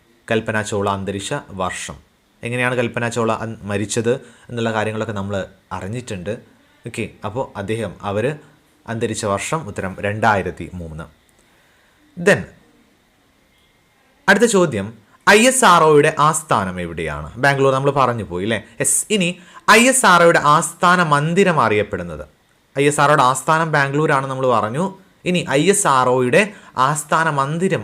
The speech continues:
അറിയപ്പെടുന്നത് എന്ത് പേരിലാണ് എന്നാണ് ചോദ്യം. ഓക്കെ, ആ പേര് ഉത്തരം അന്തരീക്ഷ ഭവൻ. ഓക്കെ, ഐ എസ് ആർ ഒയുടെ ആസ്ഥാന മന്ദിരം അറിയപ്പെടുന്നത് അന്തരീക്ഷ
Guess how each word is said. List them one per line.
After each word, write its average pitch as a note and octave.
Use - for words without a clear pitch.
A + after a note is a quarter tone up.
അറിയപ്പെടുന്നത് A2+
എന്ത് D#3
പേരിലാണ് A2
എന്നാണ് F#2
ചോദ്യം. D#2
ഓക്കെ, A#2
ആ A#2
പേര് A#2+
ഉത്തരം A2
അന്തരീക്ഷ C#3+
ഭവൻ. C#2+
ഓക്കെ, A#2+
ഐ A2+
എസ് B2
ആർ G#2+
ഒയുടെ G#2+
ആസ്ഥാന C3
മന്ദിരം A2+
അറിയപ്പെടുന്നത് G2+
അന്തരീക്ഷ D3